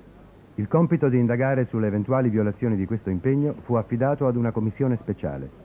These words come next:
la Commissione Europea dei Diritti dell'Uomo. Nel caso che tali violazioni siano accertate, il Consiglio d'Europa può esprimere una condanna morale,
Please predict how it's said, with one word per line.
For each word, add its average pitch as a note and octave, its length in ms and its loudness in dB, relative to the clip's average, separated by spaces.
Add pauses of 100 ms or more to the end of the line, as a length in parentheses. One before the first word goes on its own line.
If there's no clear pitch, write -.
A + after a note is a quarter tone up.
(280)
la G2 100 -4
Commissione A2+ 460 2
Europea A2+ 500 0
dei A2 160 0
Diritti G2+ 360 0
dell'Uomo. D2+ 380 -4 (1080)
Nel F#2 140 -2
caso C#3 340 2
che A2 140 -2
tali B2+ 240 0
violazioni A2+ 540 0
siano G2+ 300 -2
accertate, F#2+ 600 -4 (380)
il G2+ 120 -4
Consiglio C#3 380 0
d'Europa C3 460 2
può B2 180 0
esprimere D3 460 0
una A#2+ 160 2
condanna A#2+ 400 0
morale, D2+ 440 -4